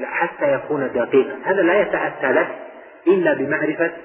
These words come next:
مدارس اللغة وكيف نشأت الكتب وصنفت إلى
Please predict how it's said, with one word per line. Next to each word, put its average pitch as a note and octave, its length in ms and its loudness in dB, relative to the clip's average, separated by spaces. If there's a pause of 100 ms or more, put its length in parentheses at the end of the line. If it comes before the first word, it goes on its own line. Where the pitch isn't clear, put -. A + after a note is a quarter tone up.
(340)
مدارس C3 440 2
اللغة B2+ 400 -2
وكيف B2 280 -6
نشأت B2 320 -8
الكتب C3 420 2
وصنفت A#2+ 720 -2 (440)
إلى A#2 380 0